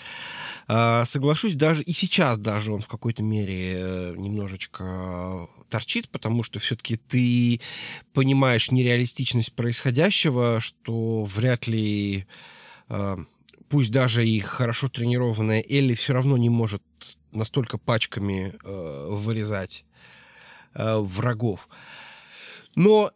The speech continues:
это всегда какая-то... в этом плане Кодзима, кстати, <laughs> гораздо более реалистичен, потому что, ну,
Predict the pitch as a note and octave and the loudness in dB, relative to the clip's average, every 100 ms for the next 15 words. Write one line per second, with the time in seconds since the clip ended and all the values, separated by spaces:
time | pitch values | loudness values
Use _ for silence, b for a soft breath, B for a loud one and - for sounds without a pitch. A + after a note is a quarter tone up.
0 | - F#3+ G3 - G3 D#3 G#3+ A3+ G#3 G3 | -2 0 2 2 0 4 4 6 6 4
1 | F3+ - E2 F#2+ C#3+ F#3 F3 E3 - D3 | 2 -4 -12 -8 -2 4 4 4 2 4
2 | C#3+ C#3+ C#3 C3+ C3+ C3+ C3 B2 G#2+ G#2+ | 4 4 4 6 4 4 2 -2 -6 -16
3 | - _ - - - E3 A#3 G#3 F#3+ F#3+ | -20 _ -20 -20 -2 2 4 2 2 4
4 | G3+ F#3 E3+ C#3 G3 G#3+ - - D#3+ - | 4 4 4 6 6 4 2 2 4 4
5 | C#3+ E3+ B2+ C#3 D#3+ F3 D#3+ C#3+ F3+ C#3+ | 2 2 0 2 2 4 4 4 6 6
6 | C#3 C#3 D#3+ - B3+ F#3+ E3 - C3+ F3+ | 4 4 2 2 4 4 2 0 2 2
7 | - D#3+ D3+ C#3 B2 - - _ - D#3+ | 2 4 4 4 0 -8 -20 _ -4 -4